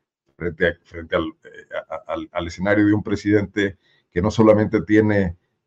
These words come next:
eh, u-, un poder que le da la Constitución y que además él se lo a-, se lo arroga todavía por encima de ella, y que además lo tiene por una enorme popularidad, por un carisma y por una historia, ¿no?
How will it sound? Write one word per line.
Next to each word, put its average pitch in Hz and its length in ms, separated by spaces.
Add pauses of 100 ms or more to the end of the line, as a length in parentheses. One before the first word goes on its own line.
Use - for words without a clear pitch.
(120)
eh, - 260
u-, 104 200
un 107 240
poder 107 400
que 95 120
le 90 120
da 101 180
la 104 140
Constitución 117 720
y 117 40
que 123 100
además 110 260
él 101 100
se 113 100
lo 98 160
a-, 92 140 (140)
se 87 140
lo 90 120
arroga 104 360
todavía 104 240
por 98 120
encima 104 420
de 117 120
ella, 117 280 (440)
y 117 100
que 120 120
además 123 360
lo 147 160
tiene 123 320
por 107 240
una 104 180
enorme 107 360
popularidad, 107 640
por 104 140
un 110 100
carisma 110 380
y 151 40
por 104 180
una 127 120
historia, 139 480
¿no? 131 300